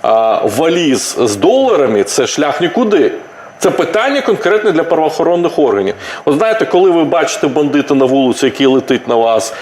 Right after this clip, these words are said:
хоче напасти, ви ж не просите бандита, е, самого з собою боротися. Ви не запитуєте у нього, яке у нього важке життя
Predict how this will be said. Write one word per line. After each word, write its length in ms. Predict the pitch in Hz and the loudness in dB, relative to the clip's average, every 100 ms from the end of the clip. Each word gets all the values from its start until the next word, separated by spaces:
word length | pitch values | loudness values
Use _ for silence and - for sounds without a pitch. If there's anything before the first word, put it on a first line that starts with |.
| - - | -10 -2
хоче 280 | 143 - | -2 0
напасти, 520 | 143 135 135 110 - 117 | 0 0 -2 -2 -2 0
ви 160 | 135 | 0
ж 120 | 127 | 0
не 80 | 151 | -2
просите 500 | - 254 254 233 - | -2 0 0 -2 -2
бандита, 680 | 120 135 131 233 - - - - - - | 0 0 0 -2 0 -2 -2 -8 -14 -6
е, 640 | - 123 127 123 123 117 113 | -2 0 0 0 0 0 0
самого 380 | 180 185 190 | 0 2 2
з 60 | - | 0
собою 360 | 143 135 160 131 | 0 2 2 2
боротися. 640 | 143 127 98 98 - 107 - - - - | 2 2 0 -2 -2 -4 -6 -14 -10 -2
Ви 120 | 170 | 0
не 100 | 220 | 2
запитуєте 720 | 196 214 240 233 202 202 190 | 0 0 0 2 2 2 2
у 160 | 175 165 | 2 2
нього, 640 | 165 185 185 151 160 151 120 - - | 2 2 2 2 0 0 -2 -6 -2
яке 280 | 139 143 202 | 0 2 2
у 120 | 180 | 4
нього 220 | 175 156 | 2 2
важке 320 | 151 - 175 | 0 -2 -4
життя 640 | 139 156 - 127 131 131 | -2 -2 0 0 2 2